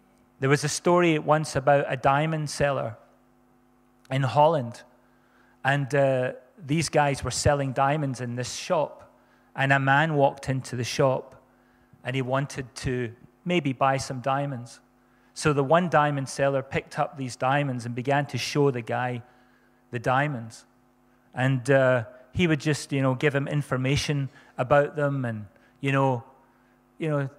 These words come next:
"This is what they cost," and all of this. The guy wasn't too taken with the diamonds that he was showed,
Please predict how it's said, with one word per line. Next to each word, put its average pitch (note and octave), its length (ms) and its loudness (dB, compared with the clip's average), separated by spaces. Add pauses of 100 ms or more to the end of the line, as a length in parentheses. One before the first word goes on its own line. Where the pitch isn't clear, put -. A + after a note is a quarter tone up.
(100)
"This D3+ 180 -2
is C#3+ 120 -4
what C#3+ 160 -4
they D3+ 80 -2
cost," C3+ 560 0
and A#2+ 200 -10
all D3 240 4
of A#2+ 100 -6
this. C3 400 -6 (760)
The F3 80 0
guy G3+ 220 6
wasn't E3 400 -2
too D#3 140 -2
taken D3 460 -2
with B2 180 -6
the B2+ 80 -6
diamonds C3 440 -2
that C3+ 100 -12
he C#3 80 -12
was A#2+ 140 -10
showed, B2 380 -10